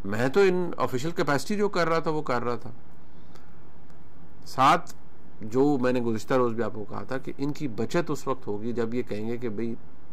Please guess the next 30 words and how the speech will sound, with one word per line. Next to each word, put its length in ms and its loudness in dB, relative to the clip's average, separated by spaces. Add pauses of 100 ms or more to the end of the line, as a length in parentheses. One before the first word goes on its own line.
(200)
मेरा 280 -2
कोई 180 0
लेना 220 0
देना 220 -2
नहीं 220 -2
है, 120 -2 (500)
ये 60 0
इमरान 280 2
खान 240 0
साहब 260 0
का 100 -2
किया 220 -2 (180)
धरा 160 -2
है 120 -2
जो 80 -2
कुछ 280 -4
भी 100 -4
है। 120 -2 (920)
लेकिन 280 -2
क्योंकि 320 -2
शाह 200 0
महमूद 280 0
कुरैशी 320 -2
साहब 300 0
ने 100 0
भी 240 -2 (400)
इमरान 320 2
खान 280 0
साहब 260 0
की 140 0